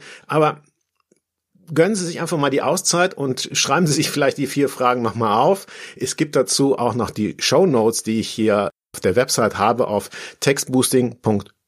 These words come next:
com, textboosting punkt com schrägstrich null null zwei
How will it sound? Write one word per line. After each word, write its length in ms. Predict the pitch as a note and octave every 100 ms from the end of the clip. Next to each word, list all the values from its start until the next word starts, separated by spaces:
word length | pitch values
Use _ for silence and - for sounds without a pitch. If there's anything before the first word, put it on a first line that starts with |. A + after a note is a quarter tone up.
| _ - A2+ G2+
com, 420 | G#2+ A#2+ E3 D3+
textboosting 720 | G#3+ G#3+ - G#2+ - F#2+ G2
punkt 260 | G2 F2+ -
com 280 | A2 G#2+ -
schrägstrich 760 | - - A2 A2 - G#2+ G2 - -
null 260 | A2 A#2+
null 220 | G#2 G2
zwei 340 | - - G#2